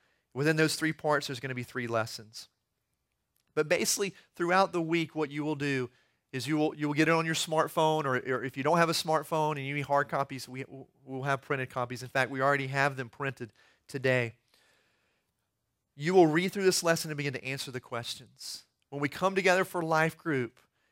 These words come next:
basically we're gonna discuss the questions. So the six or eight questions will be the focus of the group. This will be the discussion that will take place. You will grow, you'll be challenged, you'll be encouraged.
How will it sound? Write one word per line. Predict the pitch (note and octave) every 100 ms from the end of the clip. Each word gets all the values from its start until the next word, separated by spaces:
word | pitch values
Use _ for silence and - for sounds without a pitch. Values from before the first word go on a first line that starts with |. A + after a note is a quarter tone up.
| -
basically | D3+ D#3 D#3
we're | C#3+
gonna | D3+
discuss | C#3 - - C#3+ C#3 -
the | -
questions. | B2+ - A#2 - A#2 G2
So | - A2+
the |
six | A2+ - E3+ -
or | E3+
eight | D3+
questions | - D3+ D3+ - B2+
will | B2+
be | B2+ C#3
the | B2+
focus | - - D#3+ E3+ C#3+ A#2 - - _ _ _
of | A#2 B2+ A#2+
the | B2
group. | A#2 A2 F2 _ _ _ _ -
This | C#3+ G3
will |
be | E3+ F3
the | E3
discussion | D#3+ - - D#3 D#3+ - A#2+ _ _ _ _ -
that | C#3+
will | C#3
take | - C#3+ -
place. | C#3+ B2+ - - - _ _ _ _ _ _ _ _ _ _ _ _ _
You | C#3 C#3
will |
grow, | C#3 C#3+ D#3 E3 D#3+
you'll | C#3+
be | B2+
challenged, | - E3 D3 D3 D3
you'll | C3+
be | A#2+
encouraged. | A#2+ - D3+ D3 D3 C#3 - -